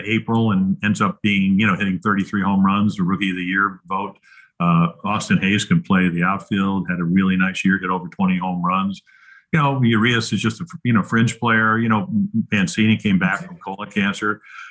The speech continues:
you know, m-, maybe didn't have the year he had, what, back in two thousand nineteen when he hit thirty-five home runs, but had a nice year. So they have some good young players. Pitching, it's very tough to pitch in Camden Yards. And they don't,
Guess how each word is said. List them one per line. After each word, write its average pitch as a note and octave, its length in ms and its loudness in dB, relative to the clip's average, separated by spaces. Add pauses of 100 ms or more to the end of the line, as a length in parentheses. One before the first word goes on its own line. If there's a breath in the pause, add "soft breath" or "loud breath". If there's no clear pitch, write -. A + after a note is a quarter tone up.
(140 loud breath)
you G2+ 80 4
know, F#2 320 2
m-, G#2+ 260 4
maybe G2 340 2
didn't F2+ 280 2
have F2 400 -4
the F#2 120 -4
year F#2 220 2
he E2+ 140 -4
had, F2+ 360 -2 (600)
what, - 320 -4
back F#2+ 200 -2
in F2 80 6
two F#2+ 140 4
thousand F2+ 380 2
nineteen F2 400 2
when F2 100 4
he E2+ 60 4
hit E2+ 160 2
thirty-five F2 400 0
home F2 180 2
runs, F#2+ 220 2
but E2+ 120 -2
had F2+ 100 -2
a E2+ 40 0
nice F2 320 0
year. G2 300 0 (420 loud breath)
So C3 140 -2
they D3 80 2
have D#3 200 2
some A2+ 140 -6
good G#2+ 180 -6
young G2 200 -4
players. G2 280 -2 (120)
Pitching, A#2 440 -2
it's - 160 -12
very A2 220 2
tough F2 260 -4
to F2 80 -8
pitch - 240 -6
in D#2+ 160 -12
Camden D#2+ 280 -6
Yards. D2+ 320 -8 (480 soft breath)
And F2 100 4
they F2+ 80 0
don't, G#2 320 0